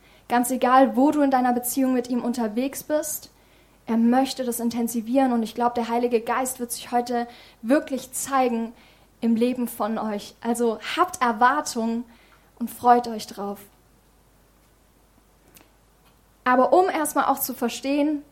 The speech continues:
wie Gottes Gegenwart so ist und was, was in der Bibel dazu steht, damit wir, damit wir überhaupt alle verstehen, warum es so ein kostbarer Schatz ist, warum es so ein Geschenk ist und so ein Privileg ist, möchte ich im Alten Testament am Beispiel von Mose erstmal anschauen,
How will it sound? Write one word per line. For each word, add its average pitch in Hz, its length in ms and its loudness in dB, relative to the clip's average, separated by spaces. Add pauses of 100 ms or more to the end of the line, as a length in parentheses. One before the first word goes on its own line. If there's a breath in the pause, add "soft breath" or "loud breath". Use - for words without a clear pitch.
(600)
wie 277 200 4
Gottes 269 340 4
Gegenwart 254 460 4
so 247 100 -2
ist 311 260 2
und 247 140 0
was, 240 260 0
was 233 180 2
in 254 80 2
der 233 120 2
Bibel 262 420 2
dazu 226 340 -4
steht, 277 380 -2
damit 240 260 -2
wir, 233 220 2 (240 loud breath)
damit 269 240 2
wir 494 140 0
überhaupt 320 420 6
alle 269 160 10
verstehen, 294 440 0
warum 226 340 0
es 415 120 -4
so 339 80 0
ein 339 140 0
kostbarer 294 500 0
Schatz - 320 -4
ist, 339 160 -4
warum 247 260 -2
es 349 120 -8
so 320 60 -4
ein 302 100 -2
Geschenk 269 480 -2
ist 294 140 -6
und 262 120 -4
so 269 80 -2
ein 269 80 0
Privileg 254 640 -4
ist, - 380 -8 (500 soft breath)
möchte 285 300 0
ich - 80 -8
im 269 100 -4
Alten 302 340 2
Testament 262 520 0
am 247 140 0
Beispiel 285 500 0
von 247 480 -2
Mose 285 340 2
erstmal 247 380 -4
anschauen, 233 600 -4